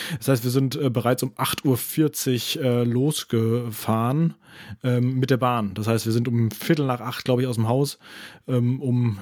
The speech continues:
diesen ganzen sch-, beschwerlichen Weg, der, äh, bergauf geht, auch wieder bergunter zu gehen. Guess what? Auch hier bergunter schon auch einfach ein Thema, weil, äh, Schwerkraft ist ein Ding und ein Ziehkoffer will auch nach unten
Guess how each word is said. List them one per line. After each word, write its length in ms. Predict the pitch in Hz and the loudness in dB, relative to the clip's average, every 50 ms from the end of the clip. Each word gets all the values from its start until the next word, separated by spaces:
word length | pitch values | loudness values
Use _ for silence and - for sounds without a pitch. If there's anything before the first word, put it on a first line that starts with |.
| - - | -8 -10
diesen 380 | 160 139 113 107 107 120 120 | -8 -6 -4 -2 0 0 2
ganzen 560 | 110 120 120 110 - 123 117 117 117 120 120 117 | 2 0 0 0 0 0 0 0 0 -2 -2 -4
sch-, 200 | - - - - | -4 -6 -6 -4
beschwerlichen 500 | - - - 127 123 120 117 104 117 110 | -4 -2 0 0 2 0 2 0 0 0
Weg, 220 | 123 127 127 113 - | 2 0 0 0 0
der, 340 | 123 113 113 113 113 117 110 117 | 0 0 2 0 -2 -2 -2 -2
äh, 60 | 113 | -2
bergauf 480 | 104 - 117 117 117 113 131 127 - - | 0 2 2 2 2 0 -2 -2 -2 -2
geht, 320 | - 117 120 - - - | 0 0 0 0 -2 -6
auch 140 | 117 104 104 | -8 -4 -2
wieder 140 | 123 120 120 | 0 0 0
bergunter 340 | 117 113 98 139 143 131 110 | 0 0 0 0 0 0 -2
zu 120 | - 107 | -4 -4
gehen. 220 | 95 110 120 117 - - - - - | -2 -2 -2 -2 -2 -6 -8 -2 0
Guess 160 | 175 175 - | 0 2 2
what? 240 | 196 175 - 120 - | 0 0 -2 -2 -4
Auch 120 | 143 127 | -4 -2
hier 180 | 143 185 180 143 | 0 2 2 2
bergunter 560 | 139 143 139 - 151 202 208 - 165 160 165 | 2 0 0 0 0 0 0 2 2 0 0
schon 200 | - - 175 185 | 0 0 0 0
auch 80 | 165 160 | 2 0
einfach 240 | 160 156 147 127 147 | 0 -2 0 0 -2
ein 60 | 135 | 0
Thema, 420 | - 185 185 143 123 135 156 160 - - - - - | 2 0 0 2 2 0 -2 -4 -6 -10 -16 -16 -6
weil, 880 | - 135 143 151 151 156 160 165 160 165 160 160 165 165 165 165 165 165 | -2 0 2 2 2 2 0 -2 -4 -6 -6 -6 -4 -4 -2 -2 0 0
äh, 40 | 160 | 0
Schwerkraft 460 | - - 165 185 180 - 170 151 151 170 | 2 2 2 2 2 2 0 0 0 0
ist 100 | 147 127 | 0 0
ein 120 | 139 127 | 0 2
Ding 260 | 131 156 175 208 208 | 2 2 2 2 0
und 180 | 165 160 151 147 | 0 0 -2 -2
ein 60 | 143 | -2
Ziehkoffer 500 | - - 202 180 - 175 160 170 151 131 | 0 0 0 2 2 2 2 2 2 2
will 140 | 151 170 175 | 2 0 0
auch 200 | 160 170 151 151 | 0 -2 0 0
nach 140 | 156 139 143 | 0 2 2
unten 420 | 175 180 190 - - 123 143 151 | 2 0 0 0 0 0 -2 -2